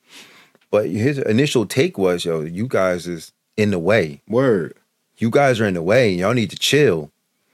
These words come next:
Speaker 1: That was his initial take. Like, the Paul Georges and all these, "Y'all
Speaker 2: Yeah,
Speaker 1: in the
Speaker 2: he was
Speaker 1: way.
Speaker 2: getting at 'em, yeah.
Speaker 1: And y'all bugging for being, y'all already getting a bag. And now y'all getting in the way of,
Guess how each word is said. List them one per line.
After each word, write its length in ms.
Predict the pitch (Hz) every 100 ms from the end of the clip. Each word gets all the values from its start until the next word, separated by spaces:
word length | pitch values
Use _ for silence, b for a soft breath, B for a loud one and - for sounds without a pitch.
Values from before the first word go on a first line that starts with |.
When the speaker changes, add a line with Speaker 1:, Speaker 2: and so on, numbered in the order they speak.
| _ _ _ _ -
Speaker 1:
That 180 | 127 127
was 140 | 190
his 140 | 170 135
initial 360 | 135 139 120
take. 280 | 104 160 175
Like, 160 | 110 107
the 60 | 95
Paul 300 | 123 139 139
Georges 520 | 131 147 143 117 107
and 100 | 120
all 160 | 135
these, 180 | 135 117
"Y'all 300 | 104 110 139
Speaker 2:
Yeah, 60 | 135
Speaker 1:
in 40 |
the 40 | 123
Speaker 2:
he 60 | 147
was 100 | 135
Speaker 1:
way. 140 | 165
Speaker 2:
getting 160 | 143 139
at 240 | 139 113
'em, 160 | 95 117
yeah. 100 | 120
Speaker 1:
And 140 | 113
y'all 240 | 135 139
bugging 580 | 95 120 160 120 98 85 _ b
for 140 | - 107
being, 280 | 117 127 107
y'all 140 | 131
already 240 | 151 123
getting 360 | 98 85 196 160
a 60 | 127
bag. 600 | 110 107 101 92 95 - _ b b b b -
And 160 | 90
now 140 | 107 135
y'all 220 | 143 127
getting 200 | 123 -
in 120 | 110
the 60 | 104
way 180 | 110 120
of, 140 | 101